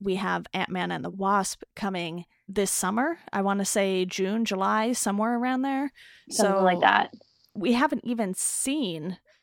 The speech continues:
Speaker 1: a movie for the, I mean, yes, the Wasp was in Ant-Man, but to have them have a movie together and not be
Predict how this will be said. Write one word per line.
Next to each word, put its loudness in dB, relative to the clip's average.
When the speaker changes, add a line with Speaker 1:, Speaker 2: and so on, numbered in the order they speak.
Speaker 1:
a 2
movie 4
for 0
the, 2
I 0
mean, -2
yes, -2
the -6
Wasp 0
was 0
in -6
Ant-Man, -4
but -2
to -6
have -4
them -6
have -2
a -2
movie -8
together -4
and -2
not 0
be -2